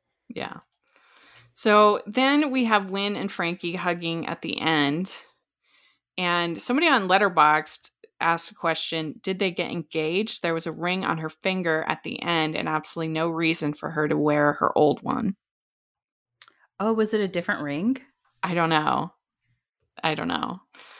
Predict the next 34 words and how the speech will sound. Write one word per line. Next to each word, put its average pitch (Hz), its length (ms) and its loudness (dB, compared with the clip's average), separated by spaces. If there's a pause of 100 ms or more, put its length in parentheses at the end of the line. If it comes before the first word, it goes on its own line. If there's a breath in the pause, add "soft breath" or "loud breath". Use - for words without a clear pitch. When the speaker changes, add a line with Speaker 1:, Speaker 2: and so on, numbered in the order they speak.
(360 loud breath)
Speaker 1:
Or 160 140 2
just 151 240 -4
a 147 40 -2
ring. 151 680 -4
Yeah. 151 520 -4
Or, 160 300 -4
but 165 200 -6
she's 160 180 -4
right. 180 200 8
There's 165 180 -6
no 170 120 -2
reason 151 280 -4
why 151 80 -8
she - 180 -8
would 151 120 -10
wear 147 120 -8
her - 200 -10
old 147 160 -6
one - 300 -6
if - 80 -14
he's 156 200 -10
dead. - 340 -4 (1700)
Speaker 2:
That's 185 220 -4
true. 165 420 -4
She - 180 -2
was 254 180 2
still 302 260 2
wearing 208 320 4
it 170 180 2
in 165 160 0
that 156 180 2
conversation 151 960 -4
where 147 140 -6
they 147 220 -4